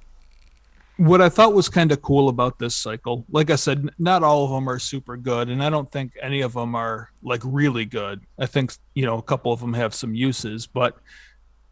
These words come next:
I kinda like the way they were designed, because what we've seen from pitch spells in the past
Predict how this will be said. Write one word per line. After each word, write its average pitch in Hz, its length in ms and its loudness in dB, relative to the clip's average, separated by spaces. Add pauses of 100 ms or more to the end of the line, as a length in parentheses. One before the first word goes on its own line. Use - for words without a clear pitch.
(400)
I 151 60 2
kinda 190 240 4
like 160 260 2
the 156 80 0
way 135 160 0
they 139 140 2
were 127 140 -4
designed, 120 600 -6 (440)
because 131 420 -2
what 151 180 2
we've 156 220 2
seen 147 360 -4
from 131 200 -10
pitch - 220 -6
spells 131 420 -6
in 127 80 -8
the 110 100 -8
past 117 540 -6